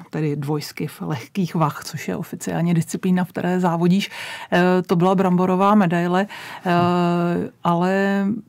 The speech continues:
jak teda daleko k té medaili skutečně bylo a kde vidíš ten ob-, m, jako zásadní rozdíl ve výkonnosti třeba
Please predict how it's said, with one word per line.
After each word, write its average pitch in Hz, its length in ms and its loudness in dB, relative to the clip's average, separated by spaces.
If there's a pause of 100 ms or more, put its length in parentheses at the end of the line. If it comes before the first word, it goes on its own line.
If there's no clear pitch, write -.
(340)
jak 180 180 0
teda 254 160 0
daleko 175 340 2
k - 80 -6
té 170 140 0
medaili 165 360 2
skutečně 165 480 -2
bylo 170 480 0
a 170 40 0
kde 160 180 0
vidíš 175 260 -4
ten 202 180 -4
ob-, 170 200 -8
m, 175 280 0
jako 170 240 -4
zásadní 180 600 4
rozdíl 175 580 2
ve 180 100 2
výkonnosti 160 600 0
třeba 165 340 0